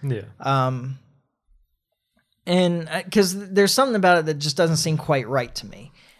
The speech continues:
Speaker 2: And I, I came across something where they're saying it's not that power corrupts, it's that power attracts corruptible people.
Speaker 1: Oh, there's something to that.
Speaker 2: And I thought that seems like a far more accurate way of,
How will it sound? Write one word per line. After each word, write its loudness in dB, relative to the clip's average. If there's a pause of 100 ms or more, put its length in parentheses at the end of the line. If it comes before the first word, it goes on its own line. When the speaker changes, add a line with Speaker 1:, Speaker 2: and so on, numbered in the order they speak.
Speaker 2:
And -2
I, -2 (100)
I -2
came -2
across 0
something -2
where -2
they're -2
saying -2
it's -4
not 0
that -2
power 2
corrupts, -2 (280)
it's -6
that -6
power 2 (300)
attracts 0
corruptible -2
people. -4 (640)
Speaker 1:
Oh, -12
there's -8
something -4
to -10
that. -8 (200)
Speaker 2:
And 4
I 6
thought 2
that 4
seems -2
like 2
a 0
far 4
more 2
accurate -4
way 0
of, -10